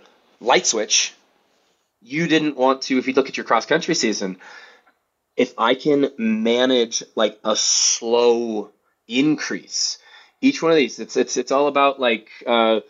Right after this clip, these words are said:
progressive overload. I'm gonna stack it up a little bit at a time. It's not just, I'm gonna buy in at thirty miles and stay at thirty, but, like, okay, I'm gonna start here. And then each one of these weeks, I'm gonna build on it and build on it. Now,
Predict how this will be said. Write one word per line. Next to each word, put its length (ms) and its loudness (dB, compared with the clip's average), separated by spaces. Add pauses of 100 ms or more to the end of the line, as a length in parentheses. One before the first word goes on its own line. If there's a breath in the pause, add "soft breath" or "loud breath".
(360 soft breath)
progressive 440 0
overload. 440 0 (1400)
I'm 140 -4
gonna 160 2
stack 420 0
it 80 2
up 120 0
a 40 -2
little 220 2
bit 120 2
at 140 0
a 40 -14
time. 240 0
It's 160 -8
not 180 2
just, 220 -6 (260 soft breath)
I'm 180 2
gonna 160 0
buy 260 2
in 160 0
at 100 -14
thirty 240 2
miles 360 2
and 100 -8
stay 220 0
at 120 -4
thirty, 380 -4 (360 loud breath)
but, 120 2
like, 260 2
okay, 240 0
I'm 80 0
gonna 120 0
start 280 2
here. 220 -12 (1300)
And 140 2
then 180 2
each 240 0
one 100 4
of 80 0
these 180 -2
weeks, 200 0
I'm 80 0
gonna 140 2
build 440 0
on 180 0
it 100 -4
and 180 -6
build 240 4
on 140 -2
it. 100 -16
Now, 280 2